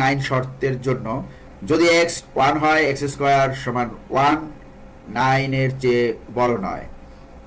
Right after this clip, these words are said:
যদি এক্স টু হয়, এক্স স্কয়ার সমান ফোর, নয়ের চেয়ে বড় নয়। যদি এক্স থ্রি হয়, এক্স স্কয়ার সমান নাইন, নয়ের চেয়ে বড় নয়, তবে সমান।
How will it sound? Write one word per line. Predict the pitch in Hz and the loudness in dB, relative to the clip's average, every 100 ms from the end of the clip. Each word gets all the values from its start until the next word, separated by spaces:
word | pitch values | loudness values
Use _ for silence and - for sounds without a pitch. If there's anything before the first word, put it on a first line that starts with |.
| - 135 | -6 2
যদি | 160 170 170 | 4 6 4
এক্স | 170 - - - | 2 -4 -8 -2
টু | 160 160 | 2 4
হয়, | 160 151 | 6 4
এক্স | 143 151 | 2 -6
স্কয়ার | - 147 143 135 - | -2 2 4 2 0
সমান | 135 127 120 - | -2 -2 -4 0
ফোর, | 147 151 147 147 - - - - 113 123 | 2 4 2 -2 -16 -20 -20 -16 -6 2
নয়ের | 143 151 156 139 | 4 6 4 2
চেয়ে | 139 131 127 | 2 2 2
বড় | 113 95 73 | -2 -4 -10
নয়। | - - - - - 190 | -12 -16 -20 -20 -16 0
যদি | 156 170 170 | 2 4 4
এক্স | 165 - - | 4 0 0
থ্রি | 160 160 | 2 4
হয়, | 156 156 135 | 4 4 2
এক্স | 147 143 | -2 -6
স্কয়ার | - 139 139 135 - | -2 2 2 0 -2
সমান | 127 117 113 | -4 -4 -2
নাইন, | 147 156 160 147 - - - - - 107 123 | 0 0 -2 -10 -18 -20 -20 -20 -16 -10 0
নয়ের | 151 165 175 160 - | 4 6 4 2 2
চেয়ে | 147 143 156 - - - 95 - | 4 6 4 0 -10 -12 -12 0
বড় | 135 147 147 123 | 2 4 2 2
নয়, | 120 120 - | 0 -2 -4
তবে | 110 - | -6 -4
সমান। | 127 123 73 | -4 -4 -8